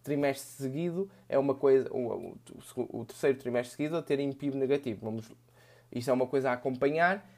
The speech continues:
mas neste caso, na zona euro, dizem os especialistas que a recessão, eh, há uma probabilidade de recessão de sessenta por cento.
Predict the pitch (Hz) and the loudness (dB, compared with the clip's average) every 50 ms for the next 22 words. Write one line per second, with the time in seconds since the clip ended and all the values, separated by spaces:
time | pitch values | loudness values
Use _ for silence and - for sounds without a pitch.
0 | _ _ - 139 139 131 135 143 151 143 - - 156 143 143 135 127 135 135 135 | _ _ -2 0 0 0 0 -2 -2 -2 0 2 2 2 2 2 0 0 0 0
1 | 131 127 160 185 180 175 165 160 156 156 156 156 160 160 - _ _ _ _ _ | 0 0 0 0 2 2 2 4 4 4 4 4 0 -2 -8 _ _ _ _ _
2 | _ _ - 135 156 190 196 160 139 143 135 123 117 113 - - - - - - | _ _ -4 2 4 4 4 4 2 0 0 0 -2 -6 -12 -16 -18 -18 -8 -2
3 | - 135 127 139 139 135 - - 135 135 - - - 127 123 123 - - - - | 0 0 2 2 0 -2 -6 -10 -10 -10 -8 -4 -4 -4 -4 -4 -10 -14 -16 -4
4 | - 131 120 117 117 113 113 - - _ _ _ _ _ _ _ - - 120 120 | 0 2 2 2 0 -4 -10 -14 -20 _ _ _ _ _ _ _ -8 -2 0 0
5 | 120 113 - - 135 160 170 165 151 135 - - - _ _ _ _ _ 220 254 | 0 0 2 6 6 6 8 6 4 2 0 -4 -14 _ _ _ _ _ 0 0
6 | 262 226 220 185 165 156 147 131 143 135 131 127 - - - - - 131 120 117 | 4 4 4 4 4 2 2 4 4 4 4 4 0 -8 -18 -6 -2 -2 -2 -2
7 | 117 120 - - - 104 98 110 - - - - - - - - - _ | -4 -8 -10 -8 -8 -6 -6 -8 -10 -10 -14 -14 -12 -12 -12 -12 -18 _